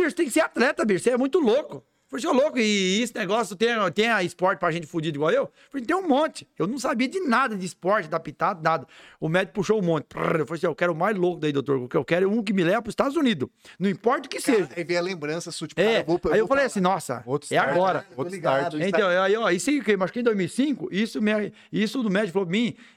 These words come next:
Speaker 1: em dezembro de dois mil e nove. Qu-, qu-, quatro anos depois já.
Speaker 2: Abriu, abriu uma luz, né?
Speaker 1: É, quase cinco
Speaker 2: Caralho.
Speaker 1: anos. Eu falei assim, "Nossa, esporte, bicho. Mas tem algum que leva pros Estados Unidos? Tem algum esporte? Leva?" Eu falei, "Nossa, tem um monte aqui."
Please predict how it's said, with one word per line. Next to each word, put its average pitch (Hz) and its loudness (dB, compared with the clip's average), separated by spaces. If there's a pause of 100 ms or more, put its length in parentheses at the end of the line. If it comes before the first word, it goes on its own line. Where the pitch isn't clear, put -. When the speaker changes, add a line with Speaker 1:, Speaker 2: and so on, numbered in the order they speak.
Speaker 1:
em 180 0
dezembro 254 2
de 220 -2
dois 208 2
mil 240 2
e 277 0
nove. 170 0 (300)
Qu-, 156 -14
qu-, - -20
quatro 240 0
anos 240 0
depois 202 -2
já. 143 0 (340)
Speaker 2:
Abriu, 170 -2
abriu 151 -2
uma 160 -2
luz, 156 -6
né? 196 2
Speaker 1:
É, 156 -2
quase 196 0
cinco 302 0
Speaker 2:
Caralho. 233 2 (120)
Speaker 1:
anos. 190 -4
Eu 185 2
falei 233 0
assim, - -10
"Nossa, 214 -2
esporte, 180 -2
bicho. 151 -6
Mas 247 0
tem 277 0
algum 269 0
que 220 0
leva 214 2
pros - -18
Estados 170 -2
Unidos? 226 0
Tem 277 0
algum 254 -2
esporte? 190 0
Leva?" 247 -2
Eu 208 -8
falei, 233 -6
"Nossa, 262 0
tem 240 0
um 320 -4
monte 285 2
aqui." 269 -2